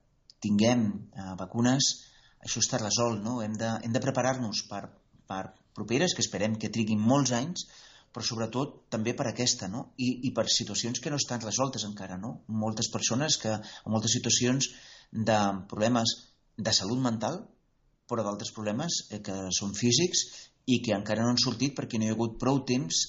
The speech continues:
de, de covid dinou perquè, perquè apareguin, no? I llavors tot això és molt, molt preocupant. Junt, eh, i tornant ara als problemes de salut mental, eh,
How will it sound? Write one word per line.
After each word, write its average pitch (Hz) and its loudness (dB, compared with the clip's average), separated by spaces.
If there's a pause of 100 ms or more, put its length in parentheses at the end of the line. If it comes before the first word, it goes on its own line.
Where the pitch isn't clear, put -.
de, 101 -2 (420)
de 92 -4 (260)
covid 104 2
dinou 110 6
perquè, 110 0 (100)
perquè 104 0
apareguin, 101 2
no? 110 0 (920)
I 127 10 (160)
llavors 117 4 (320)
tot 113 -4
això 113 0
és 120 2 (320)
molt, 113 2
molt 113 0
preocupant. 101 -6
Junt, 123 2 (320)
eh, 95 -4
i - -6
tornant 95 0
ara 101 0
als 101 -6
problemes 101 0
de 104 -2
salut 101 -2
mental, 107 2
eh, - -6